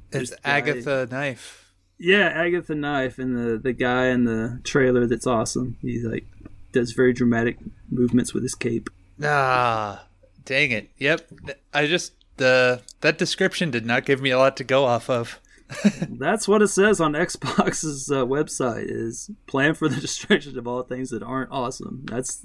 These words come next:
Speaker 2: literally all it says. So, um, but you know what? You don't, you don't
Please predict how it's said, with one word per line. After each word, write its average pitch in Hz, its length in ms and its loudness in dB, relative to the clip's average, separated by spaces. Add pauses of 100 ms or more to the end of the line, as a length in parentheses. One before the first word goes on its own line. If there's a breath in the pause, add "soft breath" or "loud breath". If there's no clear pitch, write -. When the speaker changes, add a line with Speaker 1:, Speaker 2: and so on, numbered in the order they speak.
Speaker 2:
literally 143 520 6
all 131 240 0
it 123 60 -2
says. 113 380 -2 (520 loud breath)
So, 120 460 4 (920 loud breath)
um, 131 380 0
but 156 200 0 (180)
you 151 140 0
know 160 180 4
what? 117 300 0 (340)
You 190 160 2
don't, 131 300 0 (180)
you 170 200 -4
don't 127 340 0